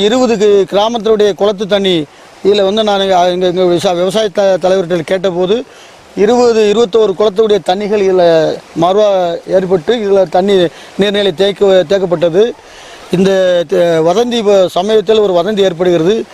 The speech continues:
திருப்பணி கரச குளம் உடைய நிலையில் உள்ளது என்று ஒரு வதந்தி செய்திகள் கேள்விப்பட்ட உடனே அந்த இடத்துக்கு நாங்கள் நேர ஆய்வுக்கு நீங்க பார்த்து கொண்டு இருக்குது. அந்த திருப்பணி கரச குளத்தினுடைய பிரதான, அஹ், நீர்நிலை, அஹ், மறுவாவை வந்து நாம் பக்கத்துல நின்றுகிட்டு இருக்கோம்.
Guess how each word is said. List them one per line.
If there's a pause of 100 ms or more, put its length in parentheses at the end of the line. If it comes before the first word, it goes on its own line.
(280)
திருப்பணி
கரச
குளம்
உடைய
நிலையில்
உள்ளது
என்று (480)
ஒரு
வதந்தி (180)
செய்திகள்
கேள்விப்பட்ட
உடனே (380)
அந்த
இடத்துக்கு
நாங்கள்
நேர
ஆய்வுக்கு
நீங்க
பார்த்து
கொண்டு
இருக்குது. (400)
அந்த
திருப்பணி
கரச
குளத்தினுடைய
பிரதான, (540)
அஹ்,
நீர்நிலை, (500)
அஹ்,
மறுவாவை
வந்து
நாம்
பக்கத்துல
நின்றுகிட்டு
இருக்கோம்.